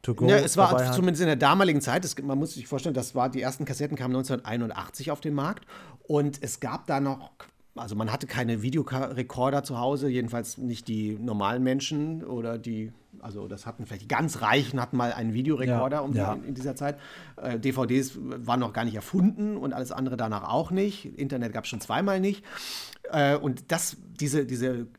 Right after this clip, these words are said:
Speaker 2: Kassetten, das war das einzige Medium, die einzige Möglichkeit,
Speaker 1: Stimmt. Mhm.
Speaker 2: so eine, so ein Programm noch mal quasi für sich zu archivieren zu Hause und das noch mal, noch mal zu hören zumindest.
Speaker 1: Ja,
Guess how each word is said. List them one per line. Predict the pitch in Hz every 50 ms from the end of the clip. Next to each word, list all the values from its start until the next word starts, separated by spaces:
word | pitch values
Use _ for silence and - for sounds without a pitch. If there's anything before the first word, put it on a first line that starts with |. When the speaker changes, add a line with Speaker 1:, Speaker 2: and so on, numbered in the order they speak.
| - _ - - -
Speaker 2:
Kassetten, | - - - 190 214 - - 285 143 101 92
das | - 120 - -
war | 156 139
das | 143 - - -
einzige | - 135 214 285 359 415 - - 262 247 247 233 233 233 208 196 - -
Medium, | 156 139 147 180 233 254 240 202 202 208 233 226 190 175
die | 151 160
einzige | - 170 220 233 - 202 185
Möglichkeit, | 156 160 202 226 - 233 185 175 127 143 147 165 208 233 - - - -
Speaker 1:
Stimmt. | - 127 127 123 127
Mhm. | 156
Speaker 2:
so | 156 127 160 180 170 -
eine, | 160 170 175 180 180 185 180 175 -
so | 139 175
ein | 170 170 160 - - _
Programm | - 185 175 - 143 - 113 110 139 196
noch | 202 190 - - -
mal | 170 165 165 165 170 170 175 175 165 - - 135 -
quasi | - - 151 147 151 151
für | 131 - 165
sich | 160 180 - 135
zu | 127 -
archivieren | - 165 - 196 175 151 208 262 254 220
zu | - 151 123 -
Hause | 110 107 110 110 101 110 120
und | 117 113
das | 123 - -
noch | 147 123
mal, | 147 143 135 135 127
noch | 101 95 82 90 131 156 175 -
mal | 220 180 143 139 127
zu | - - 139 117 113
hören | 180 220 233 226 160 127 104 98 90
zumindest. | - - 101 95 92 82 76 80 78 - 139
Speaker 1:
Ja, | 147 175 180 151 113 135 156